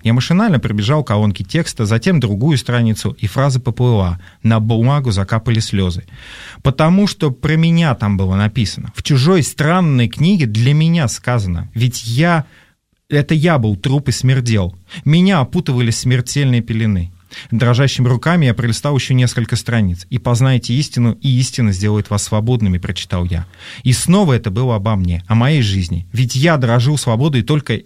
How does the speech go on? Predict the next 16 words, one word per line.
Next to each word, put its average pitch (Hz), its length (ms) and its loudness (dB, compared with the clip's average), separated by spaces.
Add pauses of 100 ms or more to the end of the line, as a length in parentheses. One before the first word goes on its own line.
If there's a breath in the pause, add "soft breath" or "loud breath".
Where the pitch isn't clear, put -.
(220)
для 123 280 2
того, 139 360 0
чтобы 110 260 -2
найти 117 440 0
истину. 92 360 -4 (220 loud breath)
Но 151 100 4
что 202 300 0
есть 123 280 0
истина? 90 440 -4 (400 loud breath)
Ответ 143 460 0
на 131 120 0
этот 123 220 -4
вопрос 127 380 0
тоже 127 260 0
лежал 107 340 2
рядом. 92 400 0